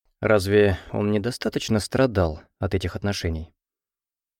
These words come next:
Горе моего работодателя было настолько велико, что на плаву его поддерживало только целеустремленное желание стать состоятельным, успешным человеком. Больше у него не будет возможности, чтобы переключить свое внимание. И если Лили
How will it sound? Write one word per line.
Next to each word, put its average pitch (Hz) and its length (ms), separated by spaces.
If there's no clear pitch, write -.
Горе 151 320
моего 135 280
работодателя 131 600
было 131 180
настолько 123 460
велико, 113 560
что - 180
на 110 100
плаву 120 300
его 123 180
поддерживало 117 640
только 120 300
целеустремленное 117 880
желание 117 440
стать 107 240
состоятельным, 110 800
успешным 107 420
человеком. 110 640
Больше 113 380
у 117 60
него 117 200
не 120 120
будет 113 280
возможности, 98 640
чтобы 98 220
переключить 101 500
свое 104 240
внимание. 92 600
И 110 100
если 104 580
Лили 92 520